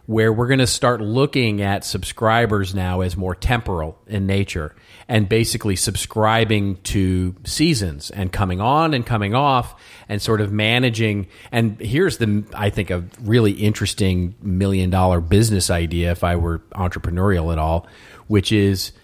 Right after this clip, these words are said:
how could we actually, how could you create something that actually helps you as a consumer manage that, or as a business manage that, right? So, for example,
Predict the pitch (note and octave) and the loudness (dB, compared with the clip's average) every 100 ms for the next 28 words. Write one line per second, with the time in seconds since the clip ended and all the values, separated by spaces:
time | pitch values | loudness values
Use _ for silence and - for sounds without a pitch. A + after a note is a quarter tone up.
0 | _ _ - _ - A#2+ D3 C#3+ A#2 A#2 | _ _ -20 _ -2 0 2 0 0 2
1 | A2+ G#2+ G#2+ A2+ G#2 G2+ G#2 C#3 C#3 A#2 | 2 2 -2 -2 -2 -2 -2 -2 -2 -4
2 | - - G#2+ G2 G#2+ D#3 - A2 F2 E2 | -4 -4 -2 0 0 0 0 -2 -4 -6
3 | E2+ D2 D2+ - _ _ - G2+ G2+ G2+ | -10 -10 -12 -16 _ _ -8 -2 0 0
4 | - A2 F#2+ F#2+ G#2 A2+ - A2 A2 G#2+ | 0 -2 -2 -2 0 -2 -2 0 0 -2
5 | - G#2+ F#2+ F2+ F#2 - D#3+ D3 F#2+ F#2 | -2 -2 -2 -4 -4 -2 0 0 0 -4
6 | G#2 A#2 B2+ A2+ - E2+ D#2+ B2+ C3+ A2 | 0 2 2 0 -2 -8 -4 0 2 0
7 | F#2+ F2 E3+ D#3 F#2 - - F#2 E2 D#2 | -2 0 -2 -2 -6 -8 -8 -6 -4 -6
8 | - D2+ C2+ E2+ F2+ A2 - A2 G2+ B2+ | -10 -10 -10 -4 -4 -4 -2 -2 0 0
9 | G#2 B2 A#2 G#2+ F2+ | 0 2 0 2 -2